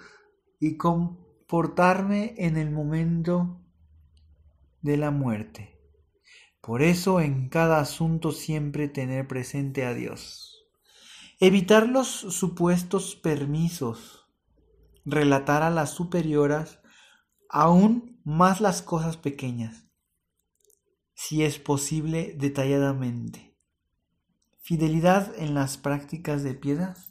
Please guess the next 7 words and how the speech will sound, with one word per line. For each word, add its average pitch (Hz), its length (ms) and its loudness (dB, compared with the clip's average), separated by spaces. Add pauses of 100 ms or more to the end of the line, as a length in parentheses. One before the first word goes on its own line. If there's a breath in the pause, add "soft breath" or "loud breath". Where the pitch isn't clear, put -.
(640 soft breath)
No 180 200 -2
pedir 180 440 0
con 185 280 -4
facilidad 143 920 -2
excepciones 165 1000 -4
de 143 140 0
las 127 360 -6